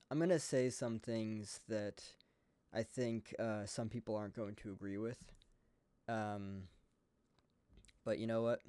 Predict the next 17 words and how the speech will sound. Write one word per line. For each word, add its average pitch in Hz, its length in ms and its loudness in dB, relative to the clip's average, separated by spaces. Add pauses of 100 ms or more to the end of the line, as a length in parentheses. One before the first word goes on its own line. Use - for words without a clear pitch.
(600)
<laughs> - 720 -10
That's 135 200 4
how 139 160 10
life 123 280 4
works 110 240 0
sometimes, 101 500 -2
and 104 100 -2
I'm 107 140 0
okay 107 260 -2
with 101 160 -4
that. 101 220 -4 (640)
Because, 123 460 6
uh, 120 240 8
it's - 140 2
important 170 380 6
to 131 60 4
say 123 360 2